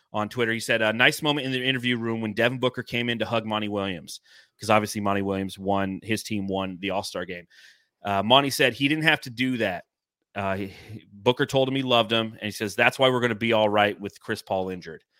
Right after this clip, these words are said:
because of the way that this team is." We can't, again, we can be frustrated with what's going on, but we can't negate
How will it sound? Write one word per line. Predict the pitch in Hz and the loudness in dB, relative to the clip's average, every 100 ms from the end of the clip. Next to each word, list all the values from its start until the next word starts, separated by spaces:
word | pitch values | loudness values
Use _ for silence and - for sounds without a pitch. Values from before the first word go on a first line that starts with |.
| _ _ _ | _ _ _
because | 117 135 131 | -8 -2 0
of | 139 131 | 0 -2
the | |
way | 120 127 131 | 4 6 6
that | 120 | 2
this | 117 - | -2 -6
team | 117 120 | -6 -8
is." | 95 | -8
We | 113 | -10
can't, | - 160 180 175 _ _ _ _ _ _ _ - | -2 0 0 -2 _ _ _ _ _ _ _ -4
again, | 147 151 117 | 2 4 4
we | 123 | 2
can | 196 180 | 0 0
be | 180 | -2
frustrated | 185 185 - 131 110 | 0 -2 0 -2 -2
with | 110 123 | -8 -8
what's | 120 | -10
going | 127 117 | -8 -6
on, | 117 98 | -6 -6
but | - - | -8 -10
we | 120 | -10
can't | 113 - 170 - | -8 -2 -2 -2
negate | 151 123 127 110 - | -6 0 0 0 -6